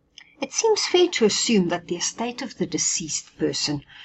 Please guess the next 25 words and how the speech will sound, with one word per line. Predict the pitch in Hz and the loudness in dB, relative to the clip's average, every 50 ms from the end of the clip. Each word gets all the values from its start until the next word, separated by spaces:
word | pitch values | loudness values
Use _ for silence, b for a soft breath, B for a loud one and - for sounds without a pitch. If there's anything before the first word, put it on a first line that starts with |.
| B B B - | B B B -4
is | 220 - - - | -2 -2 0 -2
responsible | 226 - - - - 185 190 190 - - - 180 170 | -2 -4 -2 2 2 2 4 4 0 0 0 0 -4
for | - - - 165 160 147 131 131 | -4 -6 0 0 0 0 0 -4
and, | 117 123 - - - | -6 -8 -10 -10 -8
as | 156 151 143 | -6 -6 -4
such, | - - - 160 160 160 - | -4 -2 -4 -4 -4 -2 -2
should | - - - - _ - | -2 -2 -4 -6 _ -2
pay | 196 190 185 | 2 2 2
the | 175 185 175 | 2 2 0
relevant | 170 165 156 165 160 165 160 156 | 0 0 -2 -2 -2 -8 -8 -8
estate | 135 - - - 175 202 208 - | -6 -8 -4 -4 -4 -4 -4 -4
duty. | - 131 - - - - - _ _ _ _ _ _ _ _ _ _ _ b b b b b b b b - | -8 -10 -10 -10 -14 -16 -16 _ _ _ _ _ _ _ _ _ _ _ b b b b b b b b -10
But | 233 - | -4 0
often | 208 254 277 - 480 453 - 202 | 0 0 2 4 6 8 8 8
beneficiaries | 220 220 233 220 - - 262 - - 302 277 285 - | 8 6 4 4 0 -2 -6 -4 -2 -2 -2 -2 -4
of | 226 - - | -8 -4 -4
deceased | 220 214 - - 233 214 - - | -4 -4 -2 -2 -4 -4 -4 -8
estates | 202 - - - 208 214 220 208 - - | -10 -10 -4 -2 0 0 0 -2 -6 -6
and | 185 170 170 165 | -2 0 0 2
life | 151 151 190 202 - - - | 2 2 2 0 -4 2 4
policies | 214 214 220 214 - - 196 - | 4 4 4 0 -4 -4 -2 0
are | 220 196 - | -2 -2 -2
caught | - - 254 254 254 | -6 -6 -6 -4 -2
off | - 233 214 - - | -2 -4 -4 -2 4
guard | - 220 240 202 165 - - | 4 6 6 6 4 0 -8